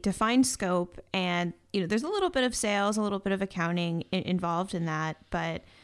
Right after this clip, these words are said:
the vast majority of your time is spent on engineering work.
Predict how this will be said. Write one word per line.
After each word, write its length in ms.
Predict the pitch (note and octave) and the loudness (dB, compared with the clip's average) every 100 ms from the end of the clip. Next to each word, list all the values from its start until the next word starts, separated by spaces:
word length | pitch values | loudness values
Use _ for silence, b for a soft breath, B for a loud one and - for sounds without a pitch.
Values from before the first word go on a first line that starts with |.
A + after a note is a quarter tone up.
| b b b b - | b b b b -4
the 60 | A3 | 2
vast 260 | G#3+ A3 C4 | 4 4 2
majority 420 | A3 G#3 G3 F#3+ | 4 4 2 0
of 80 | F3 | 0
your 120 | F3+ | -2
time 360 | - D4 C#4+ | 0 4 4
is 240 | A3 F#3 F#3 | 4 0 0
spent 760 | - - - - G#3 F#3+ F#3 - | -4 -2 -2 0 0 0 -2 -2
on 480 | F3+ F3+ F3 E3+ E3+ | -2 0 0 0 0
engineering 640 | F#3+ F3+ F3+ C#4 D4+ F3+ | -2 2 4 4 4 0
work. 500 | D#3+ - F3+ - - | -2 -4 -6 -8 -18